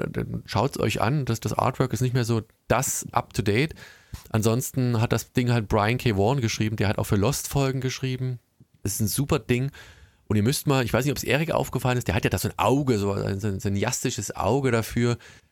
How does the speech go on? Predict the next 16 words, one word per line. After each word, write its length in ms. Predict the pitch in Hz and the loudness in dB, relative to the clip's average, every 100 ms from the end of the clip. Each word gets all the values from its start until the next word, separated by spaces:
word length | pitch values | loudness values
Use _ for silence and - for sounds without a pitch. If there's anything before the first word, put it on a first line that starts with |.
| - | -6
Im 120 | 101 | -4
Comic 300 | - 135 165 | 0 2 2
ist 100 | 123 | 0
es 160 | 131 - | -2 0
so, 240 | 117 113 | 0 2
dass 240 | 107 104 - | 0 -2 -4
das 160 | 104 | -6
auf 120 | 98 107 | -4 0
jedem 280 | 135 151 | 2 2
Cover 480 | - 123 123 123 - | 0 2 4 2 0
ein, 180 | 107 - | -2 0
ein 100 | 110 | 0
Y 460 | 135 - 101 92 87 | 0 2 2 2 0
ist, 160 | 90 | -2
ne? 140 | 101 110 | 0 2
Also 200 | 95 | 0